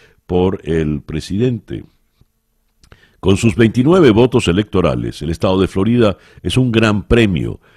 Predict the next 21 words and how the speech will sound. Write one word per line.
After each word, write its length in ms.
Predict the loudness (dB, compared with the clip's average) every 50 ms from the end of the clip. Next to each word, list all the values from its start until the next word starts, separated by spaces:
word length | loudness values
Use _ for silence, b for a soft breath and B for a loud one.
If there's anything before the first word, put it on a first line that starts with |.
| b b b
en 340 | -4 0 0 0 0 0 -2
las 200 | -4 -4 -2 -2
elecciones 720 | -2 -2 -4 -4 -4 -2 -2 -2 -2 -2 -6 -8 -10 -14 -14
del 300 | -12 -10 -6 -6 -4 -4
martes. 500 | -2 -2 -2 -4 -4 -8 -14 -18 -18 -20 _ b b b b b b b b b b b b b b
Miles 360 | -2 2 2 4 4 4 4 2
de 120 | 2 0
personas, 580 | 0 -2 -2 0 2 2 2 2 2 0 -2 0
muchas 380 | 0 -2 0 2 0 0 0
de 120 | 2 0 0
ellas 220 | 2 0 0 -2
sin 160 | -2 -4 -4
mascarilla, 580 | -4 -4 -4 -4 -4 -4 -4 -2 -2 0 0 0
se 140 | 0 0 -2
agolparon 580 | 0 0 0 0 0 0 0 0 0 0 0
en 120 | 0 0 0
un 120 | 0 0
evento 360 | 0 2 0 0 0 -2 -2
al 80 | -2 -2
aire 240 | -2 -2 -2 -2 -4
libre 400 | -4 -4 -2 -2 -2 -2 -4